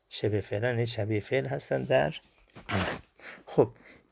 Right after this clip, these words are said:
تا اینجا عرض کرده بودیم که متعلق چه چیزایی می‌تونن باشن. حالا شاید یه مثالی رو اگه شدش انشاءالله بر جلسه آینده برای شبه فعل مثال بزنم از قرآن،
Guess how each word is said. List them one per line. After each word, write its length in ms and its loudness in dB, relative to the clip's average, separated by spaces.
تا 140 4
اینجا 320 6
عرض 240 4
کرده 280 4
بودیم 260 4
که 140 -4
متعلق 640 2
چه 120 -2
چیزایی 380 2
می‌تونن 520 -2
باشن. 300 4
حالا 180 4
شاید 260 4
یه 60 6
مثالی 480 2
رو 180 0
اگه 180 2
شدش 340 0
انشاءالله 340 2
بر 80 4
جلسه 360 -2
آینده 280 2
برای 460 4
شبه 420 0
فعل 200 2
مثال 340 4
بزنم 220 0
از 160 -2
قرآن، 680 0